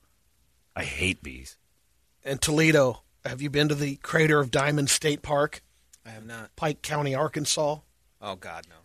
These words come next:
Speaker 2: You need to
Speaker 3: No. I didn't
Speaker 2: this
Speaker 3: do any tourist
Speaker 2: next
Speaker 3: activities in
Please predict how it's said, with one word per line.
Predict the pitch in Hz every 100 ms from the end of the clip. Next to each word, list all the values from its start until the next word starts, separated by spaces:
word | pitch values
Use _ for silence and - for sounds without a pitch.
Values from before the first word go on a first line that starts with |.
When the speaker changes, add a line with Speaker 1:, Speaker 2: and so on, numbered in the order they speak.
| _
Speaker 2:
You | 135
need | 147 139
to | 87
Speaker 3:
No. | - - _
I | 151
didn't | 175
Speaker 2:
this | 165 -
Speaker 3:
do | 175 175
any | 165 156
tourist | - 156 139 127 -
Speaker 2:
next | 127 175 -
Speaker 3:
activities |
in | -